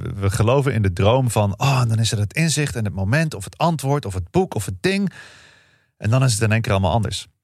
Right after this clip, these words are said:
En dat kan. En dat gebeurt wel eens. Ik, in mijn leven zie ik dat best vaak gebeuren in het werk wat ik doe, wat ik heel bijzonder vind. Maar in feite komt het op neer dat het een vaardigheid is. Want ook als je wel in één keer het wereldschokkende inzicht hebt van, "Oh, ik ga anders leven en ik ga het allemaal anders doen",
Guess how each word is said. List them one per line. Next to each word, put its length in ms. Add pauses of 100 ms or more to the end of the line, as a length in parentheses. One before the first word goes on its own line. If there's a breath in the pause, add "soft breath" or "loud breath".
En 100
dat 120
kan. 200
En 420
dat 100
gebeurt 260
wel 100
eens. 180 (1000)
Ik, 200
in 120
mijn 180
leven 180
zie 80
ik 60
dat 120
best 180
vaak 220
gebeuren 360
in 60
het 80
werk 220
wat 140
ik 100
doe, 140
wat 120
ik 140
heel 200
bijzonder 380
vind. 220
Maar 600 (1000 soft breath)
in 120
feite 300
komt 220
het 120
op 180
neer 320
dat 120
het 160
een 340
vaardigheid 600
is. 240 (580)
Want 160
ook 200
als 140
je 60
wel 240
in 80
één 140
keer 120
het 100
wereldschokkende 600
inzicht 300
hebt 160
van, 140
"Oh, 80
ik 100
ga 80
anders 300
leven 280
en 60
ik 60
ga 60
het 100
allemaal 180
anders 240
doen", 300